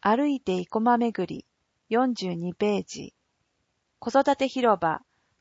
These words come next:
九月の三歳児歯科健診、子育て相談、もったいない食器市、四十三ページ。町人探訪、四十四ページ。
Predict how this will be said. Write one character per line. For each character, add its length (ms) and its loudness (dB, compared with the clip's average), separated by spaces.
九 120 -6
月 280 4
の 180 -2
三 300 2
歳 300 2
児 160 -8
歯 140 -8
科 140 0
健 280 0
診、 340 -10
子 100 -6
育 260 2
て 140 -2
相 300 0
談、 300 -4
も 120 -2
っ 140 -6
た 160 4
い 80 0
な 160 2
い 80 0
食 280 -4
器 280 -6
市、 300 -12
四 260 4
十 180 -4
三 300 -2
ペ 260 -2
ー 80 -6
ジ。 300 -14
町 280 0
人 280 0
探 300 2
訪、 400 0
四 260 2
十 200 -4
四 260 -4
ペ 280 -4
ー 100 -8
ジ。 260 -14